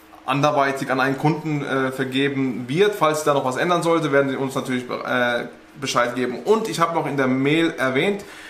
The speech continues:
dass wir, ich habe den Chef angeschrieben, dass wir mit, weil die haben, glaub ich, nur einen oder zwei Mitarbeiter, äh, wie ich weiß, nur einen. Und, ähm, dass wir schon mal mit ihr Kontakt hatten und auch ein Objekt gekauft haben. Und, äh, ja,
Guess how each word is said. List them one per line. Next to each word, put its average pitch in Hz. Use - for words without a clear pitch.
dass 135
wir, 139
ich 135
habe 139
den 131
Chef 143
angeschrieben, 160
dass 135
wir 139
mit, 131
weil 131
die 131
haben, 131
glaub 139
ich, 135
nur 143
einen 147
oder 127
zwei 131
Mitarbeiter, 147
äh, -
wie 151
ich 143
weiß, 151
nur 139
einen. 170
Und, 156
ähm, 143
dass 143
wir 151
schon 156
mal 160
mit 151
ihr 170
Kontakt 156
hatten 196
und 156
auch 156
ein 147
Objekt 147
gekauft 151
haben. 214
Und, 131
äh, 131
ja, 131